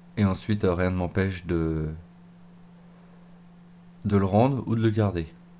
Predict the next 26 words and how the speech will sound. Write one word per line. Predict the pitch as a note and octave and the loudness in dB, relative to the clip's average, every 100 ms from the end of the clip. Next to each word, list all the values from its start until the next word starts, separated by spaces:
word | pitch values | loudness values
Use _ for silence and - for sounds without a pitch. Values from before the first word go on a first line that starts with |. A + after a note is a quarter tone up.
| - - - - - - | -20 -20 -20 -20 -20 -4
Ensuite, | G2 - G#2+ G#2 - - - - - - - - G2 | -4 0 -2 -2 -8 -18 -20 -20 -20 -20 -20 -8 -4
euh, | F2+ F2 | -2 -2
on | F2 F#2 | -4 -4
retrouve | E2+ G2+ - G#2 | -2 -4 -2 -4
souvent | - A2 A2 | -2 0 2
aussi | G#2+ G#2 G#2+ | 2 0 -2
de | G#2 | 0
la | F2+ | 0
marchandise | F2 - G2+ G2+ - | -2 -2 -2 -2 -6
qui | G#2+ | -8
était | - - | -8 -2
à | F#2+ | -2
livrer. | F#2+ F2 F2+ F#2+ A2+ - - - - - - - - - - - - - | 0 -2 -2 -2 -6 -14 -20 -20 -20 -20 -20 -20 -20 -20 -20 -20 -20 -12
Donc | E2+ E2 | -10 -4
là, | F2+ | -2
c'est | - | -2
pareil, | - F2 E2+ F#2+ G2 | 0 0 2 0 -2
c'est | - D#2+ | -6 -6
soit | D#2 - F2+ | -6 -4 -4
je | E2+ | -4
le | F2 | -2
garde, | F#2+ F#2 E2+ D#2 - - | 0 0 -2 -6 -12 -20
soit | - - F2+ | -10 -4 -4
je | E2 | -2
le | |
livre. | E2 E2+ G2+ G#2+ | -4 -4 -6 -8